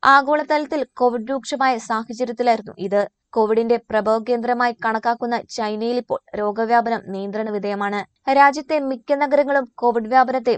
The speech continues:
മറികടന്നിട്ടുണ്ട്. കോവിഡ് പോസിറ്റീവ് ആകുന്നവരുടെ എണ്ണം കുറവാണെങ്കിലും വൻതോതിൽ പരിശോധന നടത്തുക എന്നതാണ് ചൈനീസ് ആരോഗ്യ മന്ത്രാലയത്തിന്റെ പുതിയ നയം. രാജ്യത്ത് പുതുതായി നൂറോളം കോവിഡ് പരിശോധന സെന്ററുകൾ തുറന്നിട്ടുണ്ട്.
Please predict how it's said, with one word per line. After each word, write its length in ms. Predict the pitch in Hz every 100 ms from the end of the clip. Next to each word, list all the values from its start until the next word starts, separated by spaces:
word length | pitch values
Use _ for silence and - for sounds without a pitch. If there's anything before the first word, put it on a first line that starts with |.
| 185
മറികടന്നിട്ടുണ്ട്. 720 | 190 190 208 214 202 202 208 202 -
കോവിഡ് 340 | - 226 226 -
പോസിറ്റീവ് 520 | 214 220 - 233 240
ആകുന്നവരുടെ 540 | 240 240 247 233 240 240
എണ്ണം 340 | 208 214 226 226 _
കുറവാണെങ്കിലും 640 | 214 214 233 233 214 - _ 196
വൻതോതിൽ 560 | 226 226 226 247 247 226
പരിശോധന 480 | 220 214 - 233 240
നടത്തുക 380 | 240 247 240 240
എന്നതാണ് 340 | 240 240 233 - -
ചൈനീസ് 440 | 220 208 226 - -
ആരോഗ്യ 360 | 208 208 214
മന്ത്രാലയത്തിന്റെ 680 | 233 233 240 240 233 233 214 -
പുതിയ 280 | 190 185 202
നയം. 300 | 202 208 196 _ -
രാജ്യത്ത് 480 | 269 285 285 277 320
പുതുതായി 460 | - 277 262 285 262
നൂറോളം 480 | 226 240 247 269 254 -
കോവിഡ് 340 | 220 226 -
പരിശോധന 440 | 254 254 269 254
സെന്ററുകൾ 440 | 262 262 240 247 - _
തുറന്നിട്ടുണ്ട്. 580 | 202 202 208 214 208